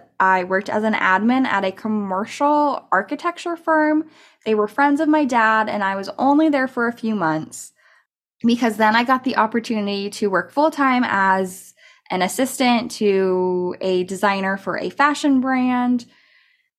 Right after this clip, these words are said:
Because, as I mentioned, I was really interested in fashion, and I had previously interned for a magazine. It wasn't a fashion magazine,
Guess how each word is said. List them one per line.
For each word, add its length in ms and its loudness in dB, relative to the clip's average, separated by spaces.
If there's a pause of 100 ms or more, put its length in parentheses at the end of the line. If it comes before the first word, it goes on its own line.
(320)
Because, 260 2
as 180 2
I 80 2
mentioned, 320 0
I 80 2
was 140 -2
really 240 0
interested 380 -2
in 120 -2
fashion, 420 0
and 140 -4
I 120 0
had 180 -8
previously 1160 -2 (760)
interned 960 0
for 1040 -2 (340)
a 60 2
magazine. 640 2
It 60 -2
wasn't 240 0
a 20 -2
fashion 340 -2
magazine, 800 -4